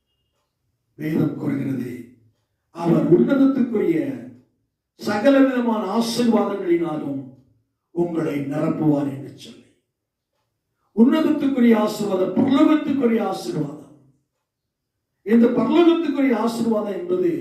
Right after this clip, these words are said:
அது பொன்னும் பொருளும் மட்டுமல்ல, அது சந்தோஷம், சமாதானம், மன நிம்மதி, நோயற்ற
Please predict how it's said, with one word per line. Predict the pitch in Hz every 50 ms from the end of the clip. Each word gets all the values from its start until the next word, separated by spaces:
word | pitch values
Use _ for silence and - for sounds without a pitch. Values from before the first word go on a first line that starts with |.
| 143 - - - - - _ _ _ _ _
அது | - 180 175 175 -
பொன்னும் | - 175 196 214 233 247 254 254 240 233 247
பொருளும் | 214 196 208 214 208 208 190
மட்டுமல்ல, | 180 170 - - 175 170 160 156 151 151 156 156 143 135 - - - - - _ _ _ _ _ _ _ _ _ _ _ _ _ _ _ _ _ _ _ -
அது | 151 143 -
சந்தோஷம், | - - - 190 220 214 208 196 185 - - 180 170 170 175 175 175 - - - - _ _ _ _
சமாதானம், | _ _ - 165 170 190 214 220 220 196 202 196 185 185 175 175 175 175 160 165 170 - - - _ _ _ _ _
மன | - 147 170 190 214 220
நிம்மதி, | 220 214 208 214 202 196 196 196 196 196 190 180 - - - - _ _ _ _ _
நோயற்ற | 160 185 208 208 220 233 233 - -